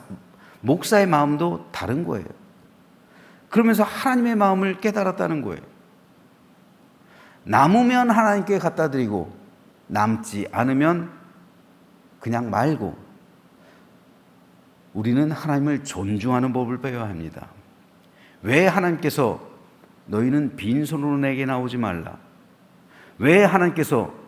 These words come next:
"너희의 첫 시간을 내게 드리라"? 왜 하나님께서 심지어는 "장자가 태어나면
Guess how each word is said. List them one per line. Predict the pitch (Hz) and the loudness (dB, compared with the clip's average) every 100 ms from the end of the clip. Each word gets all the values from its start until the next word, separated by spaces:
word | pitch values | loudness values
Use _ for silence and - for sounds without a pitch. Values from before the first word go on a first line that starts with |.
| - | -14
"너희의 | - 113 147 156 147 | -2 2 4 2 -2
첫 | - | -4
시간을 | 185 - 160 160 151 131 | -4 -6 -2 0 0 0
내게 | 131 131 131 98 - - - | 0 0 0 -2 -8 -20 -10
드리라"? | - 117 101 80 - - - - - - - | -4 0 0 -2 -8 -18 -20 -20 -20 -18 0
왜 | 131 208 | 6 8
하나님께서 | 214 214 185 170 151 131 | 8 6 4 2 2 2
심지어는 | 110 226 214 180 147 90 - - - - | 2 2 2 4 2 -2 -8 -20 -20 -16
"장자가 | - - 143 180 202 151 | -2 4 4 4 4 4
태어나면 | - 196 180 160 131 85 - - | 4 4 4 4 2 -2 -10 -20